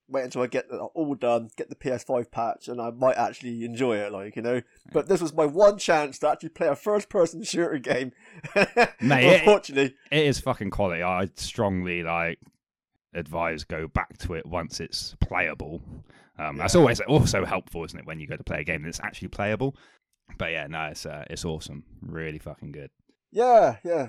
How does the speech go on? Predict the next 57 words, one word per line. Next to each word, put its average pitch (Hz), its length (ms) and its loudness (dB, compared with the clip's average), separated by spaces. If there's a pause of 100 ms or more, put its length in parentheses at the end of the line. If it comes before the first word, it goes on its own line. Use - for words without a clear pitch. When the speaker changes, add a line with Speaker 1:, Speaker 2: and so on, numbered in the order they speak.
Speaker 1:
Well, 156 320 0
I've 165 120 0
just 147 160 -4
spent 131 140 0
the 127 60 -6
rest 127 240 0
of 120 40 -12
the 127 80 -4
week 123 220 -4
now. 123 200 2
Was 127 200 -6
it? 120 60 -4
I 135 100 -2
finished, 185 440 -4
um, 135 200 0
Godfall 151 720 2 (420)
on 127 100 -14
the 120 60 -8
P 127 140 -10
S 135 180 -4
five. 147 200 0
That 151 80 2
was 120 100 -2
a 113 60 -14
good 156 220 -12
game, 107 220 -18
that 82 140 -20
was, 87 220 -18
actually. 87 300 -14 (280)
I - 260 0
hated 175 280 4
it 127 140 0
day 127 160 0
one. 110 320 -2 (340)
Started 151 260 4
playing 117 300 0
it, 123 140 -2
I - 40 -2
thought, 113 260 -6
"What - 120 -20
the 202 80 -16
hell 240 260 -12
is 254 120 -16
this 330 240 -8
all 127 180 -4
about? 101 280 -6
This 165 100 -12
is 175 100 -12
shit." - 440 -2 (520)
Next 185 240 -2
day, 147 80 4
I 131 100 8
thought 139 200 2
I'd - 60 -2
try 175 240 6
it 120 80 -2
again. 131 480 -2